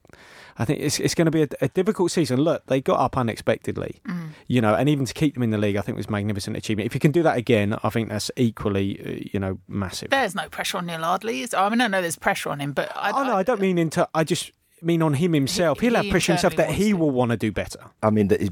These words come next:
Speaker 3: he's done a fantastic job, him and his, uh, him and his bet staff,
Speaker 2: Yeah.
Speaker 3: over the last few years. And with the Notts County job, we just started to see a little bit of money. There were a couple of rumours that perhaps he would be on the shortlist for the Notts County job. Now,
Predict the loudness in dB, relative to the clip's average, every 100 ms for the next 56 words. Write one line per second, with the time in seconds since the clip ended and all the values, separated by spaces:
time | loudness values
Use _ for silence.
0 | -2 0 2 2 2 2 2 2 0 -2
1 | 0 2 2 2 0 2 2 2 0 4
2 | 4 2 -2 -2 -2 2 0 2 0 0
3 | -2 -10 -4 2 2 4 2 2 -2 0
4 | 2 4 2 -2 -14 -18 -18 -6 0 4
5 | 4 4 2 -2 _ _ -10 0 0 2
6 | 2 2 0 0 0 0 0 -2 0 -6
7 | -6 0 2 2 0 2 2 -4 -6 0
8 | 4 4 4 4 2 0 -4 -2 -2 0
9 | 2 2 2 0 -2 0 4 4 2 -2
10 | -6 -6 -8 -8 -6 -4 0 0 0 -4
11 | _ _ _ _ 0 2 2 -2 0 0
12 | 0 -2 -4 -2 4 4 4 0 0 -8
13 | 0 2 4 4 2 0 0 0 -2 -2
14 | -2 0 0